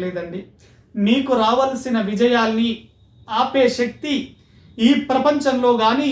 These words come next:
ఈ సృష్టిలో కానీ ఏ వ్యక్తికి ఏ శక్తికి కూడా లేదు. మీరు సాధించాలనుకున్న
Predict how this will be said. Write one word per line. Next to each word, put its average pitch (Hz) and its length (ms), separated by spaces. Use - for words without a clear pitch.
ఈ 269 40
సృష్టిలో 254 440
కానీ 226 220
ఏ 226 40
వ్యక్తికి 262 420
ఏ 220 40
శక్తికి 262 420
కూడా 214 180
లేదు. 202 240
మీరు 226 200
సాధించాలనుకున్న 247 1040